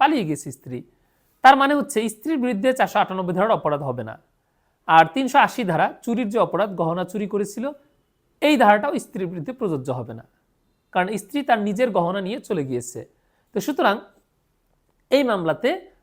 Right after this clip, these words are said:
তিনশো আশি এবং, আহ, চারশো আটানব্বই দুটো ধারায় কিন্তু স্ত্রীর বিরুদ্ধে যে চার্জ আনা হয়েছিল সেটাকে হাইকোর্ট বাতিল করে দিয়েছিল। তো সুতরাং আমরা দেখতে পাই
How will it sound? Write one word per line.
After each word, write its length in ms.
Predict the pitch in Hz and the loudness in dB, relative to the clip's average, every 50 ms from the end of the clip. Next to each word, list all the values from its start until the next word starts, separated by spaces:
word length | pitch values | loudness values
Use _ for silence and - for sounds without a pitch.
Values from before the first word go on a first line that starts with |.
| _ _ - | _ _ -6
তিনশো 260 | 233 220 190 - 254 185 175 | -6 -4 -2 -2 -2 -2 -2
আশি 180 | 175 - - 240 233 226 | -4 -4 -4 -4 -4 -2
এবং, 120 | 226 226 233 233 | -2 -4 -4 -6
আহ, 600 | - _ _ _ _ _ _ _ - 170 160 165 147 | -12 _ _ _ _ _ _ _ -8 -6 -6 -4 -2
চারশো 220 | - 196 190 - 185 170 | -2 -2 0 0 0 0
আটানব্বই 360 | 180 185 185 185 175 208 220 185 156 | 0 -2 -4 -4 -2 -2 -2 -2 -4
দুটো 160 | 180 185 180 233 196 | -4 -4 -4 -4 -2
ধারায় 220 | 175 160 190 208 196 - | -2 -2 -2 -2 -4 -8
কিন্তু 140 | 214 202 302 233 - | -10 -10 -10 -10 -10
স্ত্রীর 240 | - - 196 170 156 151 | -10 -12 -12 -10 -10 -8
বিরুদ্ধে 220 | 160 160 156 196 196 196 | -8 -8 -4 -4 -4 -4
যে 60 | 202 196 - | -4 0 2
চার্জ 200 | 156 147 156 165 202 | 2 2 2 0 -2
আনা 120 | 190 202 202 | -2 -2 -4
হয়েছিল 260 | 208 196 - - 233 311 320 _ _ _ _ _ _ - | -4 -6 -6 -8 -10 -10 -10 _ _ _ _ _ _ -12
সেটাকে 280 | 170 156 175 165 196 202 202 - _ _ _ - | -8 -8 -6 -4 -4 -4 -6 -8 _ _ _ -4
হাইকোর্ট 340 | 151 147 147 - 233 247 - - - | -4 -4 -4 -4 -6 -8 -8 -6 -4
বাতিল 260 | 151 139 - - 139 127 - | -4 -4 -4 -6 -10 -8 -8
করে 120 | 123 117 110 113 | -8 -8 -6 -6
দিয়েছিল। 320 | 113 113 110 - - - - - _ _ _ _ _ _ _ _ _ _ _ _ _ | -8 -8 -10 -12 -16 -20 -20 -20 _ _ _ _ _ _ _ _ _ _ _ _ _
তো 60 | - 202 208 | -4 -4 -2
সুতরাং 280 | 277 247 285 294 302 339 349 - _ _ _ _ - - | -2 0 0 0 0 -2 -6 -16 _ _ _ _ -6 -2
আমরা 140 | 262 262 226 254 | 0 2 2 2
দেখতে 180 | 247 - - 294 | 2 0 -2 -4
পাই 120 | - 294 | -2 -2